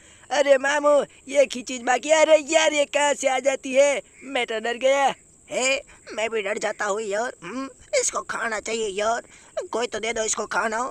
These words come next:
Speaker 2: मेरे पास एक ही पड़ा है मीट। ओए मुन्ना, तू टेंशन मत ले, ओए मिल जाएगा। हे भैया चलो यार,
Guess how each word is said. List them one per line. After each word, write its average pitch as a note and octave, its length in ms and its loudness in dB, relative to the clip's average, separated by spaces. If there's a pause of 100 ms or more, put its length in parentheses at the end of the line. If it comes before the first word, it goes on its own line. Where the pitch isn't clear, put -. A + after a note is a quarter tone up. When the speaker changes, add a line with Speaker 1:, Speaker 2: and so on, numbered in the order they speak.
(160)
Speaker 2:
मेरे B3+ 280 -2
पास A3+ 360 -2 (200)
एक A3+ 240 -4
ही A#3 60 -6
पड़ा A3+ 220 -2
है A3 160 0
मीट। B3+ 340 -6 (300)
ओए A#3 220 2
मुन्ना, B3 280 -4
तू C4 100 -4
टेंशन A3+ 360 -4
मत G#3+ 160 -6
ले, B3+ 280 -2 (260)
ओए C4 240 2
मिल A3+ 160 -6
जाएगा। B3 720 0
हे G#3+ 200 -6
भैया A#3+ 340 -4 (240)
चलो B3+ 200 0
यार, A#3 320 -4